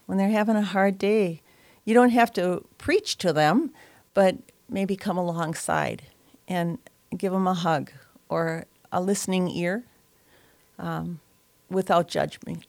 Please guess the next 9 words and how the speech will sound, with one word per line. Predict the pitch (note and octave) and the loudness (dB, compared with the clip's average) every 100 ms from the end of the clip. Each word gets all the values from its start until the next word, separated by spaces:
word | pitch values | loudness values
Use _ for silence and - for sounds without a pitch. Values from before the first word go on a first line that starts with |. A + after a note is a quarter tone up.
| _ - | _ -4
without | F#3+ F#3+ F3 | 0 4 4
judgment. | - D3+ - D3 D3+ - _ _ _ _ _ - | 4 -2 -2 -6 -8 -12 _ _ _ _ _ -4
I | G3 | -2
think | G#3 G3 | 0 0
that | F#3 F3 | -2 -2
that | F3 F3 - - _ - | 2 2 0 -10 _ -14
helps | E3 F3 - - | -8 -8 -8 -6
a | |
lot. | D3+ C#3+ - | -4 -4 -8